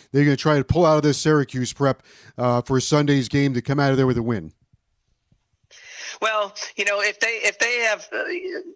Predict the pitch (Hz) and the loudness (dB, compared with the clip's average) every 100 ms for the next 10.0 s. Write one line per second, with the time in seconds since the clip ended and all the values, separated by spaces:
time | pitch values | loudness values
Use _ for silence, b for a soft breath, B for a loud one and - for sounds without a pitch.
0 | 330 - 220 - 202 196 196 180 180 180 | -4 -2 -2 -4 -4 -2 -2 -4 -4 -4
1 | 180 - 180 - 180 175 170 180 175 170 | -6 -8 -12 -4 -4 -4 -4 -2 -2 -6
2 | - _ _ 180 165 175 - - - 160 | -10 _ _ -4 -4 -4 -12 -14 -12 -12
3 | - 180 - 185 185 190 _ _ _ _ | -8 -8 -6 -6 -8 _ _ _ _ _
4 | _ - 180 165 180 190 180 208 180 190 | _ -6 -6 -6 -10 -8 -4 -4 -2 -4
5 | 170 180 180 180 165 156 156 175 196 190 | -4 -4 -2 -4 -4 -8 -4 -4 0 -2
6 | 180 - 180 185 185 185 180 151 143 147 | -4 -8 -10 -6 -8 -6 -6 -6 -12 -10
7 | 165 180 180 170 160 b - 151 202 - | -6 -2 -2 -4 -8 b -16 -12 -10 -4
8 | 202 180 190 185 170 170 156 147 151 170 | -4 -2 -6 -4 -6 -6 -8 -10 -8 -4
9 | 196 - - - 180 - 202 175 - - | -4 -6 -12 -10 -8 -6 -6 -6 -10 -14